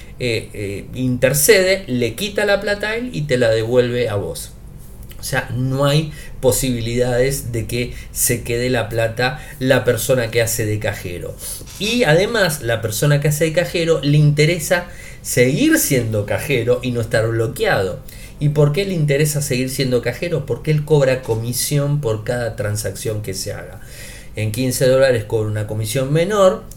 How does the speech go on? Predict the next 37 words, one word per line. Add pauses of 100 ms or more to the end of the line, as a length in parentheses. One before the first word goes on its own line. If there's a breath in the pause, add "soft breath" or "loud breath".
(160)
pero
si
pasa
cien,
doscientos,
trescientos
dólares, (440 loud breath)
va
a
cobrar
una
comisión
mayor. (500 loud breath)
Entonces
le
conviene. (480 loud breath)
Es
decir,
ustedes
se
pen-,
pensarán:
"¿Puedo
trabajar
de
esto?".
También
puedes
trabajar
de
esto. (320 loud breath)
Te
podés
poner
a
ser
cajero,